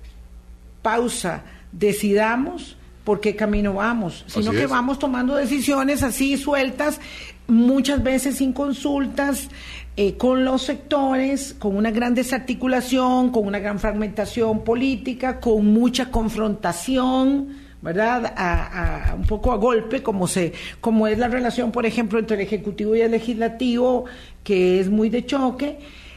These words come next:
Speaker 1: lo cual nos impide, y a los ciudadanos ni qué decir, porque no sabemos de estos temas, nos impide, eh,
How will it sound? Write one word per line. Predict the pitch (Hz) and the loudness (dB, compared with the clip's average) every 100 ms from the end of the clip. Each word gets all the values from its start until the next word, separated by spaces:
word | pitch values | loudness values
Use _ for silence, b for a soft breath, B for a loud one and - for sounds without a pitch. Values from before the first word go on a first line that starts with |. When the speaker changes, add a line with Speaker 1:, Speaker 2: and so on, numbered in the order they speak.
| B | B
Speaker 1:
lo | 214 208 | -2 0
cual | 233 | 0
nos | 247 247 - - - | 0 -2 -10 -20 -2
impide, | 233 233 226 - 330 381 294 143 - - - - | 4 4 2 2 2 2 -2 -6 -12 -18 -20 -6
y | 180 | -2
a | 139 | -2
los | 147 | -2
ciudadanos | - 147 143 156 214 262 | -4 -2 0 2 2 4
ni | 269 | 2
qué | - | 2
decir, | 196 170 269 330 | 0 2 2 0
porque | 320 190 185 | -2 -4 -2
no | 175 | 0
sabemos | 170 180 175 160 | 0 0 0 0
de | |
estos | 175 - 165 | -2 0 -2
temas, | - 294 269 320 285 B B | 0 2 2 2 -2 B B
nos | 220 226 - - | 2 2 0 0
impide, | 220 214 - 302 339 349 214 - B B B - - | 4 4 2 2 2 0 -2 -6 B B B -14 -2
eh, | 202 190 180 - | 2 2 2 -2